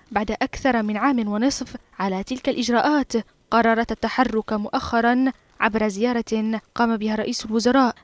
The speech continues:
أحمد بن دغر، تم الاتفاق خلالها مع المسؤولين في القاهرة على تسهيل الزيارة وإقامة اليمنيين في مصر، والأيام المقبلة كفيلة بإظهار نجاح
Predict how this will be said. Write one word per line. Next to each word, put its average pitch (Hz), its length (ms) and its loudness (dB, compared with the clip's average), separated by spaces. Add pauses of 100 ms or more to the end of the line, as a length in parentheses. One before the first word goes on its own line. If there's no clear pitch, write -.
أحمد 254 440 0
بن 277 180 2
دغر، 208 380 -2 (280)
تم 196 140 -4
الاتفاق 226 520 -4
خلالها 233 600 0
مع 202 160 -4
المسؤولين 214 580 -2
في 226 100 -4
القاهرة 220 560 0 (180)
على 226 260 0
تسهيل 220 340 -2
الزيارة 226 540 0
وإقامة 226 640 -2
اليمنيين 214 640 -2
في 247 160 -2
مصر، 202 380 -4 (400)
والأيام 208 440 -2
المقبلة 208 560 0 (220)
كفيلة 269 440 -2
بإظهار 220 580 -2
نجاح 220 420 0